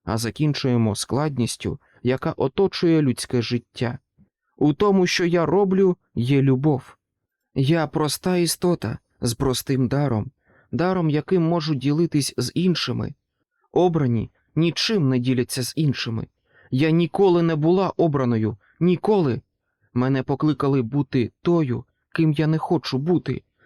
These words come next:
і до чого я не пристосована. Все це я залишила позаду. Я зробила це село і його людей своїм життям. Це те, ким я є. Тут моє місце».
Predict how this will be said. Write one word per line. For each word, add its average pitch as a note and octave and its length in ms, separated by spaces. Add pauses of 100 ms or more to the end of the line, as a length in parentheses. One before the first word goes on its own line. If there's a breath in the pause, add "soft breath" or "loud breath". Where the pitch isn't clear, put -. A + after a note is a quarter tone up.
і E3 120
до F#3 120
чого F#3+ 360
я E3 200
не E3+ 120
пристосована. D#3 880 (600)
Все E3+ 220
це E3+ 160
я D#3 140
залишила C#3+ 520
позаду. C3+ 540 (560)
Я C3 360 (200)
зробила D3+ 600
це D#3 200
село C3+ 400
і C#3+ 100
його C3+ 280
людей B2+ 280
своїм A2+ 420
життям. A2+ 520 (540)
Це D3+ 240
те, F3+ 360
ким D3+ 220
я C3+ 160
є. B2+ 340 (520)
Тут - 320
моє B2+ 280
місце». - 580